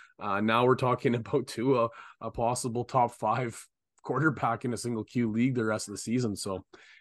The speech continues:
it's, uh, it's an interesting so far. Trevor Lawrence, we talked about top eight. Joe Burrow, we talked about top eight. Even Lamar Jackson, we talked about top eight. All guys that come out struggling.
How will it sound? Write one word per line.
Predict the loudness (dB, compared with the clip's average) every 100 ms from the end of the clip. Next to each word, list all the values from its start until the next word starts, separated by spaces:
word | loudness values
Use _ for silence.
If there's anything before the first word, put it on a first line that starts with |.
| -8
it's, | -4 0
uh, | 4 6 4 2 _ _ _
it's | 2
an |
interesting | 4 4 4 2
so | 2 2
far. | 4 4
Trevor | 4 2 0
Lawrence, | 0 0 0 -4 -10 -14 _ _ _ _ _ -14
we | -8 -4
talked | 0 0 0
about | 0
top | 0 2
eight. | 0 -2 -6
Joe | -6 -2
Burrow, | 4 6
we | 6
talked | 2 -2
about | -4 0
top | 0 0
eight. | -2
Even | 2 4
Lamar | 6 4
Jackson, | 4 4 2 0
we |
talked | -2 -2
about | 0
top | 0 2
eight. | 0
All | 0 0
guys | 2 2 2 -2
that | -6 -8 _ _ _
come | 0 2
out | 2
struggling. | 2 2 2 0 -2